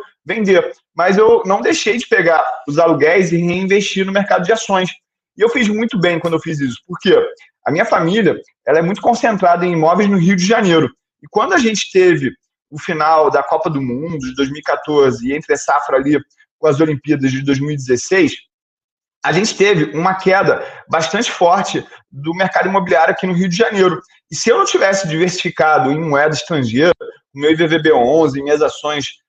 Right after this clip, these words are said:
no exterior, talvez eu tivesse andado muito pra trás em termos de patrimônio por essa, por esse excesso de concentração de exposição, né? Então, já falo aqui pra todo mundo,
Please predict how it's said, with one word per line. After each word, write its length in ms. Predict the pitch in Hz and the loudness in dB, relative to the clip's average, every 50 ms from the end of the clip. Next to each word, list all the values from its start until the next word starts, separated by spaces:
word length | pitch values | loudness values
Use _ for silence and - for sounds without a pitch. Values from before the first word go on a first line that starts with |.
| _ _ | _ _
no 140 | 123 151 196 | -2 0 0
exterior, 580 | 196 - - 190 165 135 139 165 196 175 - - - - - _ - | 0 2 0 0 2 2 2 4 2 2 0 -2 -8 -14 -20 _ -4
talvez 280 | - 165 160 160 185 202 | -2 0 2 2 2 2
eu 80 | 214 | 2
tivesse 640 | 196 - 170 165 180 190 - - - 208 202 196 190 170 - 131 113 98 - - _ _ _ _ _ _ _ _ _ - | 0 0 0 0 0 0 -2 -2 -2 2 4 4 4 2 2 0 0 0 -2 -8 _ _ _ _ _ _ _ _ _ -6
andado 360 | 160 160 160 175 190 214 208 | -2 0 2 2 2 2 2
muito 200 | 202 196 233 233 | 0 0 0 0
pra 160 | - 370 311 226 | 0 -2 -2 0
trás 180 | - 202 180 - - | 0 0 0 0 -2
em 240 | 170 165 156 160 156 | -6 -4 -4 -4 -2
termos 240 | 165 170 170 170 | 0 0 0 0
de 60 | 160 160 | 0 -2
patrimônio 720 | - 165 156 - 170 143 135 143 156 175 175 156 - - _ _ _ _ _ _ _ | -2 -2 -2 -2 -4 -2 0 0 0 0 0 -2 -6 -8 _ _ _ _ _ _ _
por 160 | - 160 160 | 0 2 4
essa, 720 | 160 160 160 - - 196 180 170 165 160 147 135 127 107 - - - _ _ _ - - - _ - - 139 | 4 4 2 0 0 2 2 4 4 4 4 4 2 0 -2 -4 -12 _ _ _ -20 -20 -20 _ -16 -8 -4
por 80 | 160 | -2
esse 180 | 175 180 - - | -2 -2 0 -2
excesso 460 | 196 - - - 190 190 247 - 247 | -4 -4 -2 0 0 0 0 -2 -6
de 100 | 220 220 | -8 -6
concentração 880 | - 214 202 - 214 202 196 214 185 175 - - - 165 165 180 175 175 _ _ _ _ _ - | -4 -4 -2 -2 -2 -2 -2 -2 -2 -2 -2 -2 -2 0 0 -2 -2 -8 _ _ _ _ _ -10
de 340 | 131 131 135 156 175 175 170 - 120 | -8 -6 -4 -2 0 0 0 0 -2
exposição, 760 | 170 - - - 190 190 180 170 - - - 143 131 123 117 | -4 -6 -2 0 0 0 0 -2 -4 -4 -2 0 0 0 0
né? 180 | 120 135 131 127 | 0 0 0 0
Então, 440 | 135 131 - 202 240 214 170 - - - _ _ _ - | -2 -2 0 2 2 2 2 0 -2 -8 _ _ _ -2
já 140 | 131 170 214 | 0 0 0
falo 260 | - - 214 196 196 | 2 2 2 2 2
aqui 180 | 196 190 190 175 | 2 0 -2 -4
pra 140 | 175 175 170 | -2 -2 -2
todo 220 | - 196 190 190 | -2 -4 -4 -6
mundo, 340 | 170 147 135 123 113 110 | -8 -10 -10 -10 -12 -16